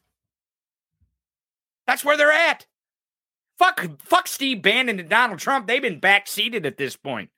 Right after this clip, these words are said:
Why do you think Milo d-, went over to Kanye's side? Milo's no fan of Kanye,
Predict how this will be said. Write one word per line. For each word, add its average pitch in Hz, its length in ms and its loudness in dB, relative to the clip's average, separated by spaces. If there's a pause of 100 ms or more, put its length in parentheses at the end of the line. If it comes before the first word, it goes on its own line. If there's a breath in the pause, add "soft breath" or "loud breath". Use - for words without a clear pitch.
(2250)
Why 196 180 6
do 294 80 -2
you 226 100 -4
think 208 220 0
Milo 170 580 2
d-, - 280 -18 (260 soft breath)
went 190 240 2
over 196 180 2
to 151 120 -4
Kanye's 190 540 0
side? 208 300 2
Milo's 185 400 2
no 131 140 -6
fan 127 260 -2
of 98 100 -16
Kanye, 135 420 -4